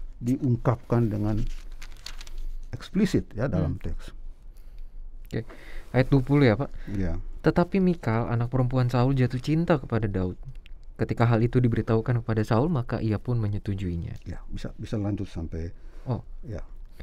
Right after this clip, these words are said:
Speaker 2: "Sebab," pikir Saul, "baiklah, Mikal kuberikan kepadanya, biarlah ia menjadi jerat bagi Daud, dan biarlah tangan orang Filistin memukul dia." Lalu berkatalah Saul kepada Daud untuk kedua kalinya,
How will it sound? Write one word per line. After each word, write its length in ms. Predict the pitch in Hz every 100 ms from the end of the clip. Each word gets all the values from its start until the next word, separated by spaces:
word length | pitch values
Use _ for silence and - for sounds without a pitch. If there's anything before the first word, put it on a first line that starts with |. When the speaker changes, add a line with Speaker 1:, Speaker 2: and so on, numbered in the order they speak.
| - -
Speaker 2:
"Sebab," 380 | - 147 175 -
pikir 240 | 147 139
Saul, 380 | 135 120 113 202 - - - - - -
"baiklah, 540 | 135 131 - 147 127
Mikal 320 | 131 120 123 127
kuberikan 460 | 131 117 113 120
kepadanya, 640 | 117 110 104 101 90 123 165 -
biarlah 320 | 107 98 107
ia 160 | 101
menjadi 320 | 101 101 98 98
jerat 260 | 117 135
bagi 220 | 147 120 110
Daud, 300 | 101 143 - - - - -
dan 160 | 123
biarlah 240 | 123 123 139
tangan 240 | 131 120
orang 180 | 120 117
Filistin 380 | 120 113 - 139
memukul 320 | 127 123 123
dia." 240 | 113 90 - - - - - - -
Lalu 280 | 101 110
berkatalah 300 | 110 104 101
Saul 260 | 104 120 147
kepada 320 | 135 110 107
Daud 240 | 104 104 113
untuk 240 | 107 107
kedua 300 | 113 139 170
kalinya, 340 | 113 92 87